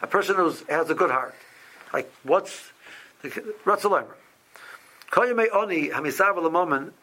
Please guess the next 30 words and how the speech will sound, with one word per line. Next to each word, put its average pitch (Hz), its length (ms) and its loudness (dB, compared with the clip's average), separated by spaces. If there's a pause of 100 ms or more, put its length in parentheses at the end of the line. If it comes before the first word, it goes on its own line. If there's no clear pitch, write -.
person 190 300 0
who 180 60 4
always 208 280 0
wants 151 540 0
money 160 500 -2
is 180 120 2
Royim. 185 360 2 (260)
Why? 147 200 0
Ki 160 100 -4
Oiv 180 260 2
Kesel, 147 280 -2
Lisba 190 280 0
Kesel, 131 200 -2
the 135 80 -8
Pasuk 147 260 -4
says, - 380 -10 (560)
the 139 80 -4
more 170 180 2
you 185 100 2
want 170 200 2
money, 139 180 -2
the 147 100 -2
more 151 140 2
you're 147 100 0
not 147 120 2
gonna 170 120 0
be 175 40 4
happy 208 240 0
with 135 160 -8
it. 123 100 -14